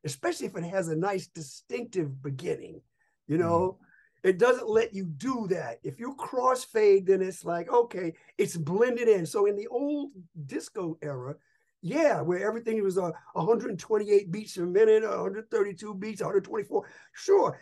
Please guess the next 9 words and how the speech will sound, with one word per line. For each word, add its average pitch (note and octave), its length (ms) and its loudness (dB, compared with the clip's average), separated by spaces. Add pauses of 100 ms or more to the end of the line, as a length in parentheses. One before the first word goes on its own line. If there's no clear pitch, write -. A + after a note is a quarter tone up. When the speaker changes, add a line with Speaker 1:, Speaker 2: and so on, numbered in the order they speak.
(140)
Speaker 1:
every G3+ 180 2
started G#3 320 4
thing, G#3+ 300 4
everything A3+ 320 0
started G3+ 260 0
off G3+ 80 -6
with D#3 120 -8 (200)
boom, - 160 -16 (580)
boom, C#3+ 200 -6